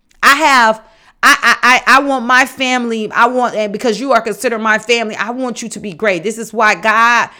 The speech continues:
made me a vessel to you, because I need for you to be great. And it's sometimes you gotta hear from different resources and different places. And I'm receptive to that. I'm receptive to hearing it from a thousand different places. There's been things my mother have told me that I need to hear from somebody else for it to really sit in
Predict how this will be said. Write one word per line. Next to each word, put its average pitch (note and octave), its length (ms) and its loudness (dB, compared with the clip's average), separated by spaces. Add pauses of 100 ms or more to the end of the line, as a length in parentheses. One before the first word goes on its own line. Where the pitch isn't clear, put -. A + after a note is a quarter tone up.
(160)
made A#3 300 4
me B3+ 160 2
a G#3+ 80 2
vessel G#3+ 320 0
to - 160 -6
you, C4 240 -2
because A#3 340 -4
I A3+ 120 0
need A3+ 220 -6
for G#3 60 -10
you G3+ 160 -6
to F#3+ 80 -8
be E3+ 140 -12
great. F#3+ 320 -2
And G3 120 -8
it's G#3 140 -8
sometimes B3 500 -2
you A#3 60 -10
gotta A3 200 2
hear A#3+ 280 -2
from F#3 220 -10
different G3+ 280 -6
resources A3 520 -4
and F#3 100 -10
different F#3+ 300 -4
places. C4 340 -6 (220)
And G3+ 160 0
I'm A#3+ 180 4
receptive G#3 460 -4
to - 80 -14
that. - 180 -2
I'm C4+ 220 4
receptive A#3 460 -4
to A#3+ 80 -4
hearing A#3+ 260 -2
it G#3 100 -4
from G3+ 160 -6
a E3+ 60 -6
thousand F3+ 360 0
different E3+ 280 -8
places. E3 320 -6 (260)
There's C4 240 4
been B3 180 -4
things A#3+ 240 -4
my G3 140 0
mother A#3+ 240 2
have A#3 160 -4
told A3+ 300 2
me G3+ 60 -6
that F3+ 140 2
I G3+ 60 6
need G#3 220 -2
to F#3 80 -6
hear A3 100 0
from G3+ 140 -8
somebody F#3 480 0
else F#3 100 -2
for E3 120 -2
it F3 120 -2
to E3 100 -6
really F3 300 -2
sit - 380 0
in F3+ 240 -8